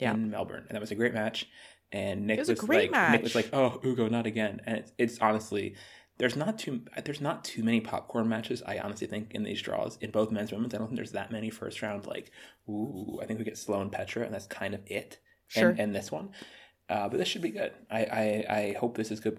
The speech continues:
Speaker 2: I also have no idea how Nick's gonna be because, as far as I know, he's just been streaming all
Speaker 1: He
Speaker 2: last
Speaker 1: said, but
Speaker 2: year.
Speaker 1: as one, somebody who generally watches his streams,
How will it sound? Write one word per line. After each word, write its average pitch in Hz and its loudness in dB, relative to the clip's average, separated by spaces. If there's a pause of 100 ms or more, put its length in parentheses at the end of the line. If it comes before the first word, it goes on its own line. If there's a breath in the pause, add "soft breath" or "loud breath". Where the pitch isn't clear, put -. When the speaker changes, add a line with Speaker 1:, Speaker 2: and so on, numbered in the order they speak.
Speaker 2:
I 127 4
also 117 2
have 98 -8 (100)
no 107 2
idea 98 2
how 101 -2
Nick's - -4
gonna - -8
be 95 -2
because, 107 -4
as - -8
far 107 4
as 104 0
I 113 2
know, 117 2
he's 104 -2
just - -6
been 104 -6
streaming - -4 (640)
all - -6 (460)
Speaker 1:
He 302 2
Speaker 2:
last 330 4
Speaker 1:
said, 302 4
but 233 2
Speaker 2:
year. - -10
Speaker 1:
as 214 4
one, 202 8
somebody 208 4
who 220 6
generally 180 6
watches 165 0
his 226 0
streams, 127 -2